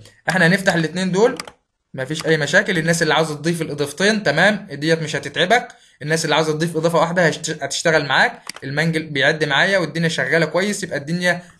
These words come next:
مفيش فيها أي مشاكل معانا يا شباب. طيب، تعالوا نشوف إحنا بقينا فين دلوقتي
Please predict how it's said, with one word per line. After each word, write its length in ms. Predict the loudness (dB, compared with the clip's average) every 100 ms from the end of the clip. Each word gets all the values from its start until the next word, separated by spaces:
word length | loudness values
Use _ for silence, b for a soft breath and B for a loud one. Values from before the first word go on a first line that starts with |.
| -10
مفيش 300 | -6 -6 -4
فيها 440 | 0 2 2 2
أي 160 | 0 2 0
مشاكل 400 | -2 0 -2 -2
معانا 200 | 0 0
يا 60 | 0
شباب. 260 | -2 -6
طيب، 280 | 0 0 0 -6 -20 -20 _
تعالوا 240 | 2 2 2
نشوف 400 | 0 0 -2 -12 _ -14 -14 _ _ _ _ _ -20 -20 _ _ _ -20 _ -4 -2
إحنا 200 | 2 2
بقينا 220 | 4 2
فين 160 | 2 2
دلوقتي 600 | 4 2 2 -4 -4